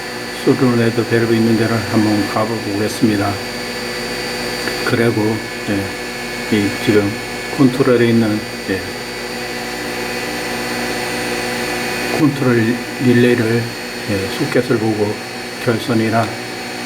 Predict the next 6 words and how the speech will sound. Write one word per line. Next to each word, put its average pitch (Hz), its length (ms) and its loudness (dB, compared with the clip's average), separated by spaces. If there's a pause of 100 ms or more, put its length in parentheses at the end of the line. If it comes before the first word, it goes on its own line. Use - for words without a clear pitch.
(140)
어, 98 160 2 (120)
좀 98 80 0 (100)
자세한 113 400 2
것을 117 320 4 (380)
한번 104 260 4 (320)
살펴보겠습니다. 107 880 2